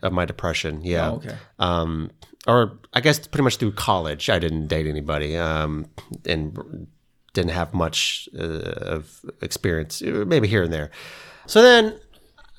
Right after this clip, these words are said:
Speaker 1: around, like, twenty, I don't know, twenty-seven, twenty-eight, twenty-nine,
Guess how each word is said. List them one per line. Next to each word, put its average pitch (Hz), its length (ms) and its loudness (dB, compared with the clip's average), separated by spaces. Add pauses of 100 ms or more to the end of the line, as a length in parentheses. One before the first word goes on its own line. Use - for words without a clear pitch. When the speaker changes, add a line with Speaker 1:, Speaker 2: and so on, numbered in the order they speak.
(100)
Speaker 1:
around, 165 400 6
like, 151 480 4 (440)
twenty, 151 1400 2
I 151 60 -6
don't 113 120 -4
know, 90 140 -2
twenty-seven, 170 840 -4
twenty-eight, 165 800 -6
twenty-nine, 147 840 -2